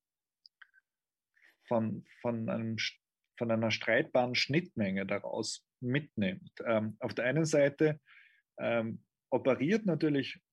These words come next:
Husserl und auch der frühe Heidegger ganz stark, äh, mit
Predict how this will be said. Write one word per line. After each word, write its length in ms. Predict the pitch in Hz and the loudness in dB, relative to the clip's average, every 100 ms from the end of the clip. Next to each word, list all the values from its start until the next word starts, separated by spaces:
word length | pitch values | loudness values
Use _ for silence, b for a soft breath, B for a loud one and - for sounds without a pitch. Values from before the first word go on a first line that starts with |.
| _ - - | _ -20 -18
Husserl 760 | - 123 156 - 156 131 120 | -6 -4 -2 0 2 2 0
und 300 | 120 113 110 | -4 -8 -8
auch 300 | - 104 101 _ - | -6 -6 -8 _ -14
der 80 | 110 | -8
frühe 320 | - 113 110 | 2 2 4
Heidegger 460 | 113 127 143 - 113 | 2 2 0 -2 -2
ganz 260 | 113 120 | -2 -2
stark, 440 | - 113 110 120 - - 220 220 _ - | -2 0 0 -2 -8 -20 -20 -20 _ -4
äh, 220 | 117 117 190 _ _ | -2 -2 -6 _ _
mit 420 | - 120 113 110 | -10 -4 -2 -4